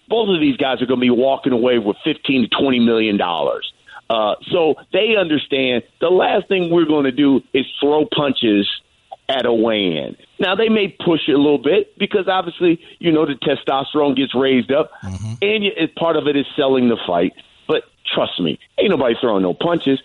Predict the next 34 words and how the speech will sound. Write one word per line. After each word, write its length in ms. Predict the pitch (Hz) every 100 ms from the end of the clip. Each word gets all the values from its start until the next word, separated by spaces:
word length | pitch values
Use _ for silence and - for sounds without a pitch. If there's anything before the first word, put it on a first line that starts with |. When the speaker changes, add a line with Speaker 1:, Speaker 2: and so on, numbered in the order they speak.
| -
Speaker 1:
because 260 | - 165 156
they 140 | 170 160
understand 500 | 165 147 - 143 135
how 120 | 135
much 160 | 131 120
money 400 | 117 120 113 110
is 240 | - 101 -
on 280 | 110 110 101
the 80 | 98
line. 320 | 95 92 92
I 80 | 131
just 180 | 131 -
think 160 | 127
that's 180 | 123 117
being 240 | 120 110
overcautious. 720 | 107 98 101 - 107 107 107 98 - - - -
I 140 | 110
will 300 | 123 135 175 -
say 160 | 147 135
this, 260 | 127 120 - - - 147
Tyson 300 | 143 147 127
Fury 240 | 147 143 127
looks 280 | 127 143 147 95
great. 540 | 104 101 120 104 - - -
Speaker 2:
Mm-hmm. 420 | 104 101 110 110
Speaker 1:
Uh, 340 | 104 98 90 - - -
he 140 | 123
looks 260 | 120 151 143
like 160 | 135
he's 160 | - 123
in 180 | 120 104 - - -
phenomenal 560 | 120 123 131 127 120
shape. 280 | 117 127 113
He 180 | 127